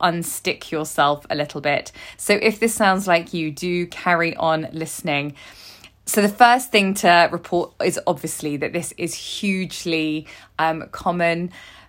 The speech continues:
Basically, I would say everybody at some point or another is definitely going to, um, be engaging in some form of emotional eating. And that's really because as humans,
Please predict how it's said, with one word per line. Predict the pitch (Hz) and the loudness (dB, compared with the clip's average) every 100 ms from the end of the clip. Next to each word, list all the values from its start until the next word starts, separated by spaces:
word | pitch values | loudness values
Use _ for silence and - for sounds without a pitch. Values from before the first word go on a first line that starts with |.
| _ | _
Basically, | - 196 196 190 - 180 170 165 | 2 4 4 -2 -4 -2 0 2
I | - 170 | 4 4
would | 160 160 | 2 -4
say | - 170 160 - | 4 4 4 2
everybody | - 196 180 180 170 165 160 156 | 2 2 2 0 0 0 -2 0
at | - 160 | 0 0
some | - - 175 170 175 | 0 2 4 2 -6
point | - 185 170 | -4 -4 -2
or | 165 | 0
another | 170 165 160 160 | 0 0 4 4
is | 160 175 - | 4 0 -2
definitely | 190 - - 165 165 | -2 0 -8 -6 -6
going | 151 160 156 151 | -2 -2 -2 -6
to, | - 165 156 156 | -6 -4 -2 -4
um, | - 160 156 156 147 - _ | -2 0 -2 -4 -12 -20 _
be | 165 - | -6 -4
engaging | 175 165 156 160 165 | -2 0 -2 -2 -8
in | 151 175 | -6 -6
some | - 175 170 | -2 -2 -2
form | - 170 165 | -6 -4 -2
of | - 139 | -4 -4
emotional | 175 160 156 - 156 - | -4 -4 -4 -6 -6 -4
eating. | 175 170 160 147 147 - - - - | -8 -4 -4 -4 -8 -16 -20 -12 0
And | 202 | 6
that's | 247 262 233 | 6 4 2
really | 240 233 | 2 4
because | 202 214 180 | 2 0 0
as | 196 - | -4 -2
humans, | 247 220 151 147 160 185 - | 0 2 0 -2 -4 -4 -8